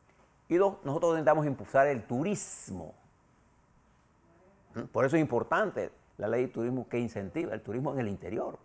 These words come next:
porque tenemos que generar empleo en el interior. Esa ley que el presidente tiene en sus manos, ojalá la pueda firmar. Nosotros tenemos que mirar también el sector logístico. Y tenemos que aumentar nuestra capacidad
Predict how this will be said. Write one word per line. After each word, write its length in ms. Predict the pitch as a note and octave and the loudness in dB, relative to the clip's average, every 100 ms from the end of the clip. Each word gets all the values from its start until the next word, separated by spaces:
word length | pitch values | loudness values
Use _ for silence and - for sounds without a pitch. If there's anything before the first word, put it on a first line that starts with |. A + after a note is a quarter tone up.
| _ _ _ _ - | _ _ _ _ -10
porque 180 | - - | -8 -2
tenemos 200 | C3+ C#3+ | -2 -2
que 80 | |
generar 280 | A#2 G#2+ C3+ | -2 -2 0
empleo 520 | C#3 A2+ B3 A#3 D3 | 0 2 4 6 6
en 60 | A2+ | 2
el 80 | G#2 | -2
interior. 400 | G2+ F#2 F#2 - _ _ _ _ _ _ _ _ _ _ _ _ _ _ _ - | -4 -6 -6 -10 _ _ _ _ _ _ _ _ _ _ _ _ _ _ _ -8
Esa 120 | G#2 | -2
ley 140 | B2+ | 0
que 80 | C3+ | -2
el 60 | A2+ | -6
presidente 400 | G#2 A#2 B2 A#2+ | -6 -6 -6 -4
tiene 160 | B2+ | -4
en 60 | A#2+ | -6
sus 140 | G2+ | -6
manos, 220 | A2 A#2+ | -6 -4
ojalá 320 | G2+ G2 A#2 - - - _ _ _ _ - | 0 0 0 -4 -18 -20 _ _ _ _ -12
la 140 | G2 | -6
pueda 160 | G#2+ G2 | -4 -4
firmar. 300 | - D#2 D2 - _ _ _ _ _ _ _ _ _ _ _ _ _ - | -4 -12 -14 -18 _ _ _ _ _ _ _ _ _ _ _ _ _ 0
Nosotros 500 | C3 D3+ A#3+ A3+ - | 2 4 4 4 4
tenemos 260 | F3+ F#3+ | 2 2
que 140 | - C3+ | 2 2
mirar 420 | B2+ C3+ - - _ _ _ _ _ _ _ _ - | 6 4 2 -10 _ _ _ _ _ _ _ _ -2
también 420 | A2+ G#2 A2+ C#3 - _ - | -2 0 -4 -6 -16 _ -6
el 120 | B2 | 0
sector 320 | C#3 - F3+ | 0 4 6
logístico. 500 | F#3+ A#3+ - - - - _ _ _ _ _ _ _ _ _ _ _ - | 6 2 -4 -16 -16 -20 _ _ _ _ _ _ _ _ _ _ _ -2
Y 80 | |
tenemos 260 | D#3+ E3+ G3+ | 4 6 8
que 80 | F3 | 8
aumentar 540 | D3 C3 A#2 G#3 A3 | 8 6 6 10 10
nuestra 240 | F3+ D3 B2+ | 8 2 2
capacidad 500 | G#2+ G2+ A2 A2+ | 2 0 0 -2